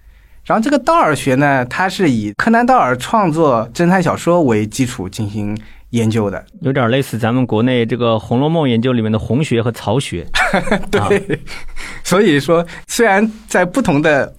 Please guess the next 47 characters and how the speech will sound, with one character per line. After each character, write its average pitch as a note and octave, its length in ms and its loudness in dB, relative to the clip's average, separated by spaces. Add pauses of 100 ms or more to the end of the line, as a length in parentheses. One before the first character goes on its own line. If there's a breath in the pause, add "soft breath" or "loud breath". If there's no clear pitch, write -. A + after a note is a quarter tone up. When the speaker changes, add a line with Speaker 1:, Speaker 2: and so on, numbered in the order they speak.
Speaker 1:
文 C3+ 180 4
化 D3+ 220 2
和 C#3+ 160 0
不 F3+ 120 0
同 D#3 160 2
的 D#3 80 2
国 A#2+ 220 0
度， C#3+ 220 2
但 F3+ 120 0
是 F3+ 120 2
衍 B2 260 2
生 G3 180 2
出 A3 120 0
来 D3+ 120 2
的 D#3 80 2
东 G#3+ 200 2
西 D#3+ 140 2
它 B2 140 0
还 C#3 140 -2
都 D3+ 160 2
是 D#3+ 100 0
一 A#2 100 2
样。 - 260 -2 (140)
Speaker 2:
啊， A2 120 -2
背 C3 160 -2
后 B2+ 100 0
的 B2 60 0
逻 A2 180 0
辑 A#2+ 160 -2
是 A2 160 -4
一 G#2 40 -2
样 F#2+ 260 -2
的。 G#2+ 160 -2
Speaker 1:
对。 G2 80 -10 (560 loud breath)
然 F3 120 0
后 C4+ 100 0
这 C#4+ 140 2
个 A#3 320 4
道 G#3+ 140 0
尔 A3+ 160 2
学 C3+ 160 0
的 C#3+ 100 2
这 D3+ 140 2
帮 D3 200 0
子 D3 80 2
人 A2+ 160 2
呢， A#2+ 240 0